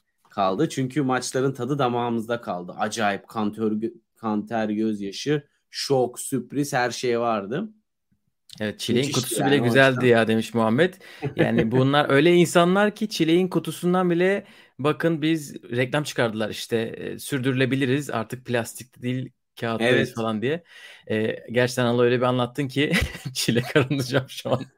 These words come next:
Speaker 2: <laughs> Sağ ol demiş. E, kolay gelsin. E, Getir. E, sponsorumuz olsaydı Getir'den alın derdik ama demiyorum. E,
Speaker 1: Götür.
Speaker 2: Muhammed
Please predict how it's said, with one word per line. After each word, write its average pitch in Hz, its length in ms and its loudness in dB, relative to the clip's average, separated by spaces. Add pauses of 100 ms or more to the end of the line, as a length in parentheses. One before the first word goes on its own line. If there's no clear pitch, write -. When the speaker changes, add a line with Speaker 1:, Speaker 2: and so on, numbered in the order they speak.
(200)
Speaker 2:
<laughs> 202 500 4
Sağ - 200 -4
ol 156 260 -2
demiş. - 280 -4 (2250)
E, 120 420 2 (300)
kolay 131 280 6
gelsin. 123 440 2
E, 113 120 2
Getir. 127 640 0
E, 127 200 0
sponsorumuz 135 540 0
olsaydı 135 400 4
Getir'den 135 380 2
alın 120 220 2
derdik 113 240 0
ama 160 220 2
demiyorum. 117 460 4 (1160)
E, 123 160 0
Speaker 1:
Götür. 123 440 6
Speaker 2:
Muhammed 147 460 2